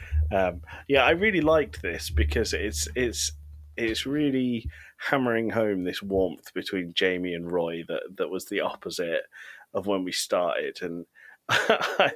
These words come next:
also thought it was funny 'cause the, the, the climax of this conversation basically is that Roy has agreed to train Jamie. Um, and <laughs> he says, "When are we starting?" just as Jamie's gonna take a bite of his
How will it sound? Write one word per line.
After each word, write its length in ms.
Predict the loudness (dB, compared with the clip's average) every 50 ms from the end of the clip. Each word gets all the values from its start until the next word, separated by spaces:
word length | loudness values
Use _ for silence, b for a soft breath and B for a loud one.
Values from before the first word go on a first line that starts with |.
| 4
also 400 | 4 4 4 4 2 0 -2 -2
thought 220 | 0 2 2 2 2
it 40 | 0
was 120 | -2 -4
funny 280 | -2 -2 0 0 0 -2
'cause 180 | -4 -8 -8 B B B B B B B B -4
the, 120 | -4 -4
the, 360 | -2 2 2 4 4 2 0 -2
the 240 | -2 -2 -2 -2 -4 _ _ _ _ _ _ _ _ _ _ -8
climax 580 | -2 2 2 4 4 4 2 0 0 -2 -4
of 100 | -4 -4
this 160 | -6 -10 -8
conversation 760 | -2 -2 -2 0 0 -2 0 0 0 0 -2 -4 -6 -6 -4
basically 540 | 0 0 0 0 0 -2 -6 -6 -6 -6 -6
is 200 | -6 -6 -6 -4 -2
that 180 | -2 -2 -2 -4 B B B B B B B -4
Roy 340 | 0 2 4 4 4 2 0
has 160 | -4 -4 -6
agreed 420 | -8 -8 -8 -6 -6 -6 -8 -10 -12 -10 -6
to 240 | -4 -4 -4 -6 -8 -4
train 580 | -4 -2 0 0 -2 -2 -6 -10 -10 -12 -14 -10 -8
Jamie. 540 | -6 -6 -6 -6 -8 -12 -12 -12 -14 -14 -16 -18 B B B B B B B B _ -6
Um, 420 | -2 -2 -2 -2 -4 -8 -12 -14 _ _ _ _ _ _ _ _ _ -4 -2
and 500 | 0 0 0 0 -2 -2 -2 -4 -4 -4 _ -10
<laughs> 180 | -6 -6 -6 -6
he 80 | -6 -4
says, 380 | 0 0 0 0 0 -2 -6 -8 B B B B B B B
"When 160 | 2 6 6
are 40 | 6
we 100 | 6 6
starting?" 640 | 4 4 6 6 8 8 6 6 4 2 0 -2 -2
just 260 | -2 -2 -2 0 -2
as 100 | -2 -2
Jamie's 420 | 0 2 2 4 2 2 -2 -4 -4
gonna 220 | -4 -4 -4 -4
take 300 | -2 -2 -2 -2 -4 -6
a 20 |
bite 320 | -4 0 0 2 2 2 0
of 80 | -2 -2
his 240 | -4 -6 -6 -6